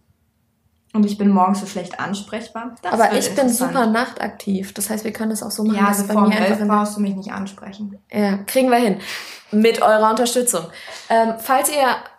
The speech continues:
Speaker 2: also dieses Projekt unterstützen wollt, falls ihr da Teil von sein wollt, dann könnt ihr auf Patreon gehen. Wir haben uns da ein paar Sachen für euch überlegt,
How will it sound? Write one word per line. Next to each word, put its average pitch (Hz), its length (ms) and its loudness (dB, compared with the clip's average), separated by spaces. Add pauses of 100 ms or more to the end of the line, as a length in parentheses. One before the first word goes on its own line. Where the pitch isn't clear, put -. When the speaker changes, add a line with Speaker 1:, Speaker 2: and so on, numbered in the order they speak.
Speaker 2:
also 233 280 2
dieses 220 360 -2
Projekt 226 420 0
unterstützen 196 540 -2
wollt, 185 180 0
falls 214 240 0
ihr 208 120 -2
da 208 160 2
Teil 208 280 0
von 214 180 -2
sein 196 240 2
wollt, 196 200 0
dann 196 480 0
könnt 226 260 -4
ihr 247 140 -4
auf 220 100 -10
Patreon 214 480 0
gehen. 202 320 4
Wir 196 160 2
haben 220 100 -2
uns 233 220 -4
da 208 340 0
ein 202 180 0
paar 240 260 2
Sachen 226 320 -2
für 196 180 -4
euch 180 300 0
überlegt, 190 520 0